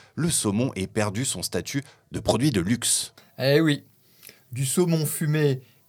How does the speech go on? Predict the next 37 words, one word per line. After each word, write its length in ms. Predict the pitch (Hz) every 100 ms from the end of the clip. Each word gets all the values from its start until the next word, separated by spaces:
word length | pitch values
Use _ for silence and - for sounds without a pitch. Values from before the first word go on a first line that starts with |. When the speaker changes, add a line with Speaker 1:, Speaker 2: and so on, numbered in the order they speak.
| _ _ _
Speaker 2:
il 80 | 135
y 60 | 113
en 100 | 123
a 80 | 160
aujourd'hui 420 | 117 107 131 196
pour 240 | 202 -
tous 160 | - 208
les 120 | 202
goûts 260 | 208 269 - - -
et 120 | 139 117
toutes 240 | 208 196
les 100 | 196
bourses. 500 | 220 269 233 - - _ - _ _ _ _ -
Il 100 | 110
peut 140 | 117
être 140 | 110 123
nature, 720 | 170 - 208 220 233 233 185
mariné 460 | 135 127 117 117
à 60 | 123
la 160 | 170
nette 480 | 185 208 208 208 -
ou 80 | 170 135
même 260 | 175 143
à 60 | 131
la 140 | 117
betterave. 640 | 107 127 123 110 110 139 180 - - - - - - - 139
Il 100 | -
peut 120 | 120
être 260 | 110 110
salé 380 | 101 - 113 113
à 80 | 143
sec 540 | 151 202 190 190 - _
ou 80 | 139
par 260 | 117 120 101
injection 440 | 117 113 - 120
de 80 | 120
saumure. 640 | - 170 170 180 156 131